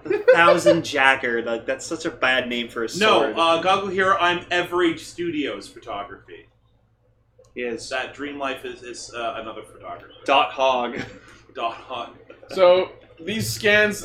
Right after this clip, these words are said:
Speaker 3: are, are not super great quality, but I imagine by next week we'll have a better shot of them. But yeah, interesting.
Speaker 1: Driver's looking okay from what we've see, see so
Speaker 3: I,
Speaker 1: far.
Speaker 3: I don't know if I like it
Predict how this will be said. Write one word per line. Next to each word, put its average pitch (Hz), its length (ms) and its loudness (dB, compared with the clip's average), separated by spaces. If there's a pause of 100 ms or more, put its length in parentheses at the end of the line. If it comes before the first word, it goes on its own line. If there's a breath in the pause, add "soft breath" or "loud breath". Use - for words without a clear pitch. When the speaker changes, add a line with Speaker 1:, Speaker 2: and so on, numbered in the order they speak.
(100)
Speaker 3:
are, 170 280 4
are 156 120 0
not 175 360 4
super 175 380 -4
great 170 300 4
quality, 175 400 6
but 165 160 2
I 147 120 6
imagine 156 400 0
by 151 140 2
next 139 320 -4
week 135 220 -8
we'll 135 160 2
have 131 100 0
a 127 60 -4
better 123 200 0
shot 123 240 0
of 107 80 -8
them. 113 200 -12 (2000)
But 127 200 -2
yeah, 170 320 2
interesting. 139 500 -4
Speaker 1:
Driver's 151 400 4
looking 117 340 -8
okay 113 460 -6
from 113 200 -14
what 113 180 -8
we've 107 180 -10
see, - 280 -16
see - 200 -14
so - 60 0
Speaker 3:
I, 208 300 8
Speaker 1:
far. 180 340 2
Speaker 3:
I 180 180 4
don't 202 420 0
know 196 280 4
if 180 200 0
I 180 100 8
like 180 340 4
it 165 180 2